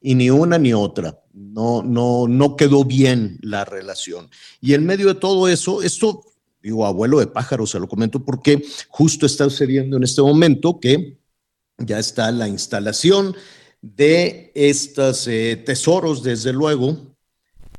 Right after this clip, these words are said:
de, em, de la capilla, esta réplica de la capilla,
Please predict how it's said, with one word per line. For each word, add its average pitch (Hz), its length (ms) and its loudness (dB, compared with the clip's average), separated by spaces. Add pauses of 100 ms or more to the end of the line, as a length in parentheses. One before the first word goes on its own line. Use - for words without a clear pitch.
(120)
de, 123 840 -4
em, 98 840 -4 (520)
de 110 240 2
la 107 200 4
capilla, 135 400 2
esta 135 220 2
réplica 123 440 -2
de 107 60 0
la 101 140 -4
capilla, 98 560 -4